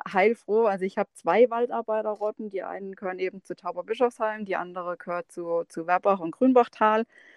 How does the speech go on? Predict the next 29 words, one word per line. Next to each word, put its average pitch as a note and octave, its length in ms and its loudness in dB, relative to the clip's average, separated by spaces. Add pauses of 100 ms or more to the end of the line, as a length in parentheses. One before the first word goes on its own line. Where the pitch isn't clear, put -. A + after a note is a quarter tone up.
(240)
Ähm, F3+ 520 -4
aber F#3 220 -2
mit F#3+ 180 -4
beiden G#3 340 4
Waldarbeiterrotten G3 1000 -2
bin F#3 160 -8
ich, - 300 -12 (200)
äh, - 200 -8
super C4 380 6
ins A#3 160 2
Gespräch G#3+ 460 0
gekommen. A3 440 -4
Wir F#3+ 100 -2
verstehen G3+ 440 -6
uns F#3+ 220 -12
top. A#3+ 320 2
Also, F#3+ 260 -2
ich F#3 160 -4
bin F#3+ 220 -6
wirklich, G3+ 380 0
ich - 40 -20
bin F#3 160 -6
wahnsinnig G#3+ 400 2
stolz, G#3 300 2
dass F#3 180 -2
ich G3 100 -8
solche G3+ 260 -4
Waldarbeiter E3+ 540 -4
habe. E3+ 160 -4